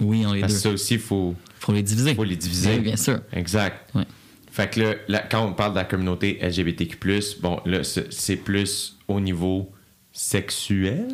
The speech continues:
Speaker 2: euh,
Speaker 1: Oui.
Speaker 2: ou relationnel, mettons ?
Speaker 1: Il y a le T dans L G B T Q plus,
Speaker 2: Ouais.
Speaker 1: fait que c'est, c'est vraiment
Speaker 2: C'est un mélange de tout ça.
Speaker 1: C'est un mélange de tout ça, dans le sens où est-ce que, euh, moi, j'aime ça dire, euh, la communauté trans et non-binaire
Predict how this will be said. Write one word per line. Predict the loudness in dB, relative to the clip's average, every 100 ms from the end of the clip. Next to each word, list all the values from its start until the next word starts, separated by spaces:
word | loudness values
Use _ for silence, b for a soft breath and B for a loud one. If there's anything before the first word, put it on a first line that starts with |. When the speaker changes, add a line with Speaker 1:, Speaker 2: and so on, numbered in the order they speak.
| -4 -2
Speaker 2:
euh, | 0 2 2
Speaker 1:
Oui. | 0
Speaker 2:
ou | 0
relationnel, | 2 2 2 0 0 0 0
mettons ? | -2 -2 -4 -4 -16 B B B B -2
Speaker 1:
Il | 2 4 2 2 2 2 4
y |
a | 2
le | 0
T | 0 0
dans | 2 0 0
L | 0 2
G | 2
B | 2
T | -2
Q | -4
plus, | -2
Speaker 2:
Ouais. | -2 0
Speaker 1:
fait | 0
que |
c'est, | 0 2
c'est | 2
vraiment | 2 2 2 2 -2 -6 B B B B -12
Speaker 2:
C'est | 0 2
un |
mélange | 4 4 2 2
de |
tout | -2 -2
ça. | 0
Speaker 1:
C'est | 2
un |
mélange | 2 2 0
de | 0
tout | 0
ça, | -2 -2 B B
dans | 0
le | 2
sens | 2 2 0
où |
est-ce | 0 -2
que, | 0 2 2 0 -2
euh, | -2 0 -2 -6 -4 -4 -2 0
moi, | 2
j'aime | 2 0
ça | -2 -2
dire, | -2 0 0
euh, | -2 -4 B B B
la | -2
communauté | 2 2 2 0
trans | -2 -2 0
et | 0
non-binaire | 0 0 0 0